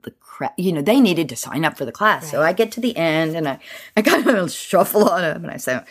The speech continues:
Speaker 1: "I'm Killian Manning." She says, "I know who you are." And I was like, "Oh." She said, "I've seen your work." I said, "I just really want to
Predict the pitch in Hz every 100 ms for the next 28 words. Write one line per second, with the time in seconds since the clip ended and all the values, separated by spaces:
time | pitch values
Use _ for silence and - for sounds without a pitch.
0 | - - 127 165 151 143 160 170 143 143
1 | 143 147 139 127 147 165 156 185 180 165
2 | 143 147 131 139 131 196 247 123 - _
3 | _ _ 160 143 - 120 143 147 135 135
4 | 131 _ _ _ _ _ - - 143 -
5 | _ _ _ - 156 165 - 185 214 247
6 | 214 165 170 - - - 156